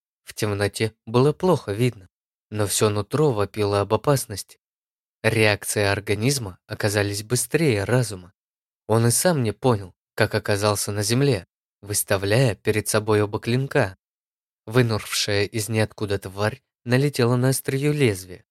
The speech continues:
Мечи располовинили существо. Кровь окропила клинки. Кирилл вытер ее о штаны,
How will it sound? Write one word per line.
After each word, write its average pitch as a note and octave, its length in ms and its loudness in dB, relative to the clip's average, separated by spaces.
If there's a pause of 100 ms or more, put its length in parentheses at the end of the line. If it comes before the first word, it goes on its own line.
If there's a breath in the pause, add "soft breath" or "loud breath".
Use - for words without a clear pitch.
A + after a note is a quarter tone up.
(460)
Мечи A2 500 -2 (120)
располовинили C#3 840 0
существо. G#2+ 640 -4 (600)
Кровь A2 340 2
окропила G#2+ 560 0
клинки. A#2 640 -4 (720)
Кирилл G#2+ 380 0
вытер C#3 440 -2
ее B2+ 280 0
о G2+ 60 0
штаны, B2+ 520 -2